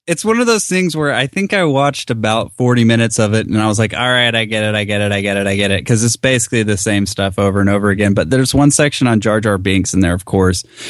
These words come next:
which is really funny, and it has Jar Jar Binks.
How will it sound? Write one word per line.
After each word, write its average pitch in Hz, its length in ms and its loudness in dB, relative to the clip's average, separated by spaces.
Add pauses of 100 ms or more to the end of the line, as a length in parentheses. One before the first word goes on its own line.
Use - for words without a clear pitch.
(200)
which - 200 2
is 120 160 2
really 120 240 4
funny, 104 520 0 (320)
and 117 200 0
it 123 160 -2
has 147 260 -2
Jar 135 240 -2
Jar 131 200 -2
Binks. 127 360 -2